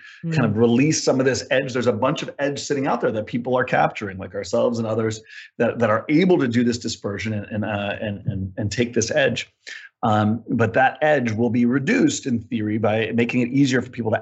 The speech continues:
Speaker 2: access that discontinuity. And, and by doing that, you should reduce some of the, uh, the dislocations and issues that you have.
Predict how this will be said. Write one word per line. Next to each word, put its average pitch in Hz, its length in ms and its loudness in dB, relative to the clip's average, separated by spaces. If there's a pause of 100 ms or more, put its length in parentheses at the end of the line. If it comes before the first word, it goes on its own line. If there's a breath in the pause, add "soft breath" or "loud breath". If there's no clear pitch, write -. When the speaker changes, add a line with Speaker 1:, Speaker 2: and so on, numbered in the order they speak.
Speaker 2:
access - 540 -4 (340 soft breath)
that 104 320 -2
discontinuity. 101 880 -4
And, 98 220 -4
and 107 160 0
by 104 140 2
doing 190 340 4
that, 107 280 0
you 107 100 -6
should 101 400 -6
reduce 113 600 0
some 113 200 2
of 107 80 2
the, 101 280 -2 (440 soft breath)
uh, 101 240 -4
the 107 140 0
dislocations 113 840 2
and 98 100 -4
issues 92 360 -8
that - 140 -10
you 95 120 -10
have. - 400 -4